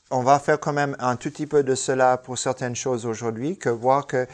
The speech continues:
ce que Jésus enseigne ici, c'est pas nécessairement un enseignement qui est pour tous à tout moment, même s'il y a des choses que nous apprenons de son enseignement et que nous pouvons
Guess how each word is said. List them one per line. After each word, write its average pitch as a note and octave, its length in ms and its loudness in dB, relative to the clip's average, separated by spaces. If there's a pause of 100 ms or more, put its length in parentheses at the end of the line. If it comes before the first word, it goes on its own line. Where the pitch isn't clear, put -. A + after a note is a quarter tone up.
(200)
ce - 100 -12
que C#3 80 2
Jésus B2+ 380 2
enseigne C#3 480 -2
ici, A#2+ 400 -6
c'est - 160 -4
pas C#3 180 4
nécessairement B2+ 800 -2 (320)
un B2 160 0
enseignement A#2+ 800 -2 (300)
qui D3 280 2
est A#2 140 6
pour A#2 260 -4
tous D#3 540 0
à C3+ 100 4
tout C#3 220 -4
moment, B2+ 440 -2 (220)
même B2+ 220 -4
s'il C3+ 200 -2
y C3 60 4
a B2 60 4
des A#2+ 100 -2
choses B2+ 240 -4
que - 100 -6
nous A#2+ 300 0
apprenons C3+ 560 0
de A#2 140 -6
son B2 200 -6
enseignement A#2+ 600 -6 (220)
et A#2+ 80 -4
que C3+ 100 -6
nous B2 100 -2
pouvons A2 260 -4